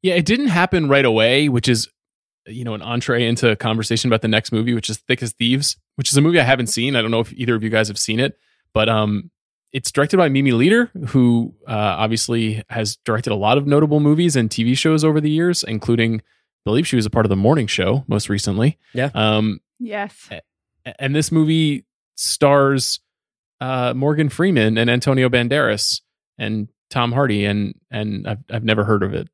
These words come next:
Speaker 1: So <laughs> it's, that's the thing about Tom Hardy, is it didn't happen immediately after Bronson. It didn't happen immediately after Black Hawk Down. It didn't, you know, he, he was compiling this C V over this course of ten years,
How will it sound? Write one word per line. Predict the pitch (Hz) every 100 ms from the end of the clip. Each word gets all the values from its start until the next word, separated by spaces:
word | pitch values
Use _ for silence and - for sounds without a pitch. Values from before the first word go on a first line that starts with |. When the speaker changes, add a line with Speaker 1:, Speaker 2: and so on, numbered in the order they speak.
| -
Speaker 1:
So | - 113 110
<laughs> | -
it's, | 175 - - -
that's | 165 160
the | 180
thing | 160 180
about | 170 147 139
Tom | 151 139
Hardy, | 151 147 135
is | 123
it | 117
didn't | 131 131 113
happen | 131 127 123 113 107 104 - _ _ _ 127 _ -
immediately | 139 131 147 135 120
after | 117 - 107
Bronson. | 113 104 104 98
It |
didn't | 117 127
happen | 120 131
immediately | 123 123 139 135 117
after | 113 123
Black | 110 107
Hawk | - 104
Down. | 104 104
It | 101
didn't, | 120 123 - - _
you | 143
know, |
he, | 120 143
he | - 123 165
was | 151 143 - -
compiling | 147 123 135 156 160 143 131 123
this | 120 117 - - - -
C | - 139 131
V | 139 147
over | 127 117
this | 113 110
course | - 123 113
of |
ten | - 117
years, | 117 143 131 117 -